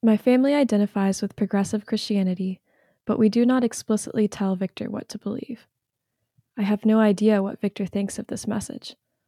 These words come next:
other than the fact that he wants to hear it. I could think of a million different interpretations of his thoughts, but the truth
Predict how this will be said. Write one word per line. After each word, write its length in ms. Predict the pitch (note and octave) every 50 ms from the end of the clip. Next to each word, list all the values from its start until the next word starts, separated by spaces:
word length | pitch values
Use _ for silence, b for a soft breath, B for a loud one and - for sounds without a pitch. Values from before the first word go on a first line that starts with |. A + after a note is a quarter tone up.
| _ _ _ _ -
other 200 | A3 G#3 G#3+ A3
than 120 | G#3+ A3
the 80 | A3+ A3+
fact 340 | - - F#3+ F#3 F#3 - _
that 120 | G#3+ -
he 120 | - G#3
wants 300 | F#3+ F#3 F#3+ F#3+ F#3+ - -
to 80 | -
hear 220 | F#3+ - G#3 G3+ G3
it. 160 | - - - _ _ _ _ _ _ _ _ _ _ _ _ _ _ _ _ _ _ _ _ _ _ -
I 80 | A3
could 180 | G#3 - A3 -
think 300 | - A#3 A#3 A#3+ - -
of 140 | - G#3 G3
a 40 | G3+
million 440 | G3 G3 G3+ G3+ G#3 A3 A3+ A#3 A3+
different 360 | - G3+ F#3 - G#3 G#3 -
interpretations 880 | - G#3 F#3+ - - G#3 - - - - G3+ F#3+ E3+ - F#3+ F#3+ - -
of 120 | - F#3+
his 140 | - G3 -
thoughts, 460 | - - - - - _ - - - - _ _ _ _ _ _ _ _ _ _ _ _
but 100 | - G3+
the 100 | - G#3
truth 500 | - - - C4 A#3+ G#3 F#3+ - -